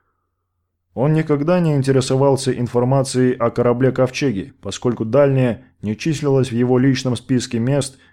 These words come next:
где он хотел бы провести отпуск. «И снова это всего лишь теория»,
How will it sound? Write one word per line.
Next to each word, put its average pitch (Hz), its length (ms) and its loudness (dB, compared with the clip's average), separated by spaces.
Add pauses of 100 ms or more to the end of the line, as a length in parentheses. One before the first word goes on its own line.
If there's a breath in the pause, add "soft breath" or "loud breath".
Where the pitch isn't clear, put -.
(120)
где 95 160 -4
он 131 180 0
хотел 131 360 0
бы 131 120 0
провести 123 440 -2
отпуск. 131 600 -4 (1600)
«И 131 120 0
снова 160 420 0
это 156 220 2
всего 143 340 0
лишь 139 200 2
теория», 135 540 2